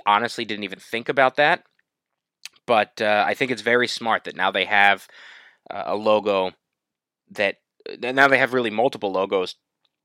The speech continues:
that can be used to identify them. They've got the Pitt, they've got the Panther, they've got the straight P if they want it, and they've got now spelled out Panthers in script.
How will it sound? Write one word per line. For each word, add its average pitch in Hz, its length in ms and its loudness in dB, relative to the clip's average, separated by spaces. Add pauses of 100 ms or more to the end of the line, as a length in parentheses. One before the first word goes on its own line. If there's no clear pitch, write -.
(120)
that 135 100 -6
can 123 100 -2
be 113 80 -6
used 113 240 -4
to 113 80 -2
identify 101 520 0
them. 90 180 -4
They've 101 160 -10
got 117 220 4
the 131 60 -2
Pitt, - 420 2 (360)
they've 98 180 -4
got 117 340 4
the 127 120 -2
Panther, 120 560 0 (420)
they've 95 220 -2
got 110 380 4
the 110 60 -8
straight 127 360 -2
P 123 200 0
if 120 80 -2
they 120 120 0
want 107 260 2
it, 127 140 4
and 117 180 -2
they've 113 200 -2
got 107 300 6
now 104 140 0
spelled 110 440 -2
out 107 280 4
Panthers 107 560 0
in 127 220 -8
script. - 520 -2